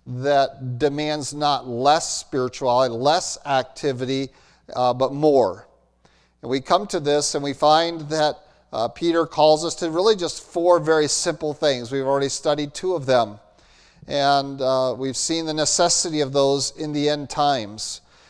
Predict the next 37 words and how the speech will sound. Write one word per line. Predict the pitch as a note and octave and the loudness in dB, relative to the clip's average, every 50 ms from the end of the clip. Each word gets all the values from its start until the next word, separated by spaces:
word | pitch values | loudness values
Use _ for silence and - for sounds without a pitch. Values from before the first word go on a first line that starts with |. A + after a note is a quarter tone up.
| _ _ _ | _ _ _
that | C#3+ C3+ | -6 -4
we | D3 D#3+ D#3+ | -2 -2 -2
need | E3 | -2
to | E3 D#3 | -2 -2
be | D#3+ D#3+ D#3 D#3 - - _ - | -2 -2 -2 -2 -4 -8 _ -8
serious | - - - - F#3 F3+ F3 E3+ F3+ E3+ - | -6 -4 -2 0 2 2 2 2 2 0 -2
and | G3 E3+ E3 | -2 -2 4
watchful | D#3 D3+ C#3+ D3+ D3+ - - - D#3+ D3+ | 8 8 8 8 8 4 -2 0 0 2
in | D3+ D3 | 2 2
our | C#3+ C#3+ | 2 0
prayers, | C#3+ - - F3 D#3 C#3 A#2 G2+ G#2+ A2+ A2+ - - | 0 -2 0 2 2 2 2 0 0 -2 -4 -8 -2
that | C#3+ C#3+ C#3+ | 0 0 0
we | C#3 D3+ D3+ C#3 | 0 0 -2 -2
should | - - D#3 | -4 -2 0
not | D#3 D3 D#3 - | 2 2 2 0
be | D#3+ C#3+ | -4 -6
praying | B2+ - - - E3+ D#3+ D#3+ D#3 D3+ D3+ D3 C#3+ - _ _ _ _ | -8 -8 -2 0 2 2 4 2 2 0 -2 -6 -12 _ _ _ _
less, | C#3 C3+ D#3 F3 E3 D3 C#3 D3+ - - | -4 2 6 8 8 8 8 4 2 -2
but | D3 C3 - | -4 -6 -4
praying | - - E3 D#3 D#3 D#3 D#3 D3+ C#3+ | -2 0 2 2 2 2 0 -2 -4
more. | C#3+ D3+ E3 F3+ D#3 B2+ A2 A#2+ D3+ F3+ - _ _ _ _ _ | -2 2 4 4 4 4 4 2 2 -2 -6 _ _ _ _ _
We | - C#3 | -8 -8
should | C3+ - D#3+ | -6 -4 0
not | D#3 D3 C#3+ | 0 0 0
be | C#3+ D#3+ D3 | 0 -4 -6
praying, | - - - - E3 D#3+ D#3+ D#3+ E3 D#3+ D#3 - _ _ _ _ | -6 -10 -4 0 2 2 2 2 0 -2 -6 -12 _ _ _ _
uh, | C#3+ C3+ C#3+ C#3 | 0 4 4 4
l-, | C#3 C3+ D3 C#3 C3+ - _ _ - | 4 2 0 -4 -6 -8 _ _ -16
more | C#3+ C#3+ C#3+ D3 D3 C#3+ | -12 -6 0 0 0 0
haphazardly, | - D3 B2+ - - - - D#3+ E3 E3+ F3+ E3+ D#3+ D#3+ C#3 A#2+ A#2 B2 C3+ D#3+ | 0 -4 -6 -8 -8 -2 0 2 2 2 0 0 -2 -2 -2 -2 -2 -2 -2 -2
but | F#3+ F#3+ D3+ | -2 -4 -4
we | C3+ D3+ D3+ | -4 -4 -6
should | C#3+ - D#3 | -6 -8 -8
be | D3 C#3+ C#3 | -8 -8 -8
praying | - - - D3 D3+ D#3 D#3 | -8 -4 -4 -2 -2 -2 -2
more | D3+ C#3+ B2+ | -2 -2 -2
diligently, | A#2+ G#2+ C3+ D3 E3 F3+ F3 D3+ B2 C#3 C#3 B2 G#2+ F2 G2+ G#2+ G#2+ A#2+ C#3+ D#3+ | -2 0 2 2 4 4 2 0 0 -4 -4 -4 -4 -6 -6 -6 -4 -4 -6 -8